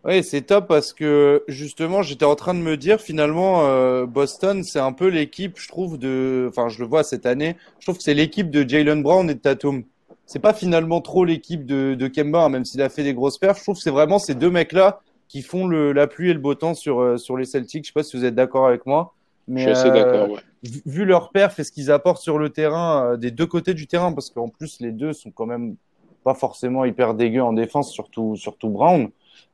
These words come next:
Speaker 1: Euh, je pense que c'est, c'est vraiment une bonne paire et ils ont bien fait de prolonger Brown. Et je pense que Tatum, avec ses, euh, ses bonnes perfs récentes et, euh, et son, bah, je pense qu'il va bientôt être prolongé aussi,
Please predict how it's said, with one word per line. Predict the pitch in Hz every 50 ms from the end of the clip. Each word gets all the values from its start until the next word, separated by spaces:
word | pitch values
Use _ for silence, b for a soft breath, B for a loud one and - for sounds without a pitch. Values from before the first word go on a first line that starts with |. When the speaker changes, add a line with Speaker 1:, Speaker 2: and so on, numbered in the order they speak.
| - 110
Speaker 1:
Euh, | 110 110 110 107 110 110 110 110 110 110 110 110 104 110 113 123
je | - - - _ _
pense | - 190 185 185
que | - -
c'est, | - - - 131 127 127 117
c'est | 123 123
vraiment | 110 123 147 180 202
une | 180 147 127
bonne | 143 147 151 135
paire | - 185 190 175
et | 147 131
ils | 123 120
ont | 123
bien | 120 120 135 143 143
fait | - - 175 170 165 131
de | 117 139
prolonger | 139 - - 160 147 151 147 139 123 139 135
Brown. | 117 131 147 165 180 185 160 - B B B B B B _
Et | - 127
je | 120 139
pense | - - 190 185 190
que | - 160
Tatum, | 135 - 143 143 - 185 180 170
avec | 151 131 131 127 127
ses, | - - 135 127
euh, | 123 123 120 120 117 117 117 117 110 113
ses | 117 - - 120
bonnes | 110 139 147 143
perfs | - 165 156 151 -
récentes | - 143 135 - 165 170 165 - -
et, | 135 123 117 117
euh, | 113 113 110 107 107 104 104 107 104 107 104 98
et | 107 110
son, | 104 - - 113 113
bah, | 110 110 98 90 87 95
je | - -
pense | - 120 -
qu'il | - - 95
va | 95
bientôt | 95 98 113 110 - 127 123
être | 117 -
prolongé | _ - 113 107 110 110 104 120 113
aussi, | 110 101 - - 151 175 180